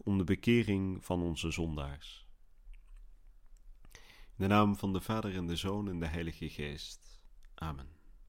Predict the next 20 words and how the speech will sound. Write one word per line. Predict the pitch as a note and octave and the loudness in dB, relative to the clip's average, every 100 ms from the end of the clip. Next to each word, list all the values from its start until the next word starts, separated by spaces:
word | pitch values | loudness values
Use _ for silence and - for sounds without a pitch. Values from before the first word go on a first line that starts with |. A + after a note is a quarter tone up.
| - - - - - - - - - - - - - - - - - - - - - - - - | -20 -20 -20 -20 -20 -20 -20 -18 -16 -16 -18 -20 -20 -20 -16 -16 -12 -10 -10 -10 -10 -12 -12 -10
Broeders | - E2 | -4 0
en | F2 | 2
zusters, | E2+ G2+ - G#2 - | 4 2 2 0 0
zoals | F2+ E2+ - | 2 2 0
gezegd | F2+ F#2+ F#2+ - | 0 0 0 -2
ben | F2 F2 | 0 0
ik | D#2+ - - - - - - - | 0 -4 -16 -18 -18 -18 -18 -8
vandaag, | E2+ E2+ D#2+ E2 F2+ - | -2 0 2 2 2 -2
deze | F2 D#2+ E2 | -2 -2 0
dagen | E2+ E2+ D#2+ | 2 2 0
dus, | D#2+ E2 - | -2 -2 -2
in | F2 D#2+ | -2 -2
de | |
stad | D2+ - F2 - | -2 -4 -4 -6
Pontevedra. | - F#2 D#2 E2 - E2+ F2 F#2 C3 D3+ - - - - - - - | -2 0 0 0 4 4 4 0 -2 -8 -12 -16 -16 -14 -16 -18 -10
Sowieso | - E2 F#2 F2 E2+ | -4 2 6 6 6
een | F2 | 4
erg | G2 F#2 D#2 | 4 2 4
mooie | F#2+ G2+ F#2 | 4 6 4
stad. | D#2+ - G2+ - - | 4 2 0 -2 -10